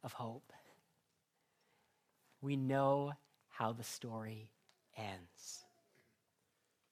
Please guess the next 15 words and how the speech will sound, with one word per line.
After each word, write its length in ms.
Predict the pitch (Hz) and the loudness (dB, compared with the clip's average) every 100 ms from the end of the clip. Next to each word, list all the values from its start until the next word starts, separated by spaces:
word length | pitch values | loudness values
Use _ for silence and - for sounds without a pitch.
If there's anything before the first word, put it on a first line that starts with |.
| _ _ _ - - - - | _ _ _ -20 -16 -16 -4
Live 380 | 127 139 151 147 | 2 4 4 2
like 180 | 135 135 | 0 0
you 80 | |
know 160 | 123 117 | 0 0
the 160 | 120 - | -2 -6
ending 540 | 120 113 123 117 120 - | -6 -4 -4 -4 -6 -10
to 80 | - | -12
the 100 | - | -10
story. 520 | - 104 95 95 90 _ _ _ _ _ - - - | -12 -8 -8 -8 -12 _ _ _ _ _ -20 -20 -12
Jesus 520 | 120 131 151 147 - | -2 4 4 4 0
wins. 560 | 131 107 107 - - - - - - - | -4 -4 -6 -12 -16 -16 -18 -20 -20 -12
Come, 400 | - 180 196 214 | 10 12 12 12
Lord 420 | 208 190 175 170 | 10 10 10 10
Jesus. 540 | 131 143 139 131 113 - - - | 6 4 4 2 0 -6 -12 -4
Maranatha. 920 | 131 151 165 165 139 135 - 135 110 | 12 12 12 12 12 12 10 0 0